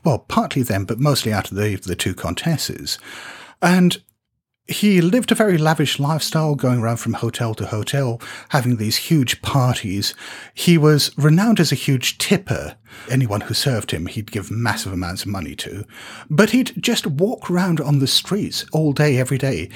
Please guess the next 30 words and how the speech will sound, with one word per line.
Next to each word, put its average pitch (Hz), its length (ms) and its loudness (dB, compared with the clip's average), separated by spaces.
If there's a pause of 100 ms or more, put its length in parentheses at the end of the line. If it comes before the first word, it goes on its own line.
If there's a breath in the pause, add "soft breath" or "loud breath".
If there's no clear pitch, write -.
(260 loud breath)
just 143 300 2
handing 147 560 2
out 135 480 0 (100)
huge 143 300 0
wadges 113 420 -4
of 107 100 -4
banknotes 95 680 -4
to 104 240 -4 (140)
people 120 260 -2
he 127 100 -2
met. 185 380 -4 (680 loud breath)
Because, 208 640 2 (100)
I 196 100 4
mean, 247 200 2
I 175 100 0
think - 320 -2
fundamentally, 170 960 2 (380 soft breath)
rather 151 440 6
than 135 160 2
a 131 60 0
classic - 460 -4
con 147 300 0
artist 139 360 -2
or 90 120 -6
rather 123 220 -2
than 110 180 -4
being 117 240 -4
driven 113 260 -6
by 101 140 -6
greed, 110 420 -6